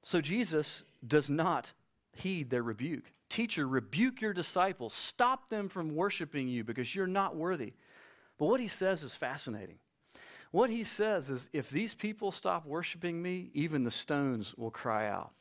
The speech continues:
which means that the Lord Jesus will be worshiped. You will either be one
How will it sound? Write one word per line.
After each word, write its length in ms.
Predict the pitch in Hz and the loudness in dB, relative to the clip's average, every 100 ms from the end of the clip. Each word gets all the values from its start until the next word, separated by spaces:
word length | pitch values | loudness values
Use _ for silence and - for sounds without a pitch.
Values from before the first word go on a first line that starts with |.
| _ - | _ -2
which 220 | 139 156 | -2 2
means 420 | 185 196 143 113 | 2 4 2 0
that 160 | 127 - - - | -2 -2 -12 -6
the 80 | 123 | -2
Lord 440 | 123 165 208 214 | 4 4 4 2
Jesus 680 | 147 165 180 127 117 110 - _ _ _ - | -4 -6 -4 -2 -4 -6 -14 _ _ _ -8
will 640 | 110 190 170 123 117 113 _ _ - | 4 6 6 0 -2 -6 _ _ -4
be 200 | 107 156 | 2 2
worshiped. 560 | 131 135 131 98 - - _ _ _ _ _ _ _ - | 2 0 -2 -6 -10 -20 _ _ _ _ _ _ _ -12
You 240 | 120 208 | 0 2
will 220 | 240 214 180 | 4 2 2
either 420 | 190 247 151 147 | 0 2 2 0
be 220 | 143 220 | 0 0
one 480 | 190 151 127 131 | 2 2 2 0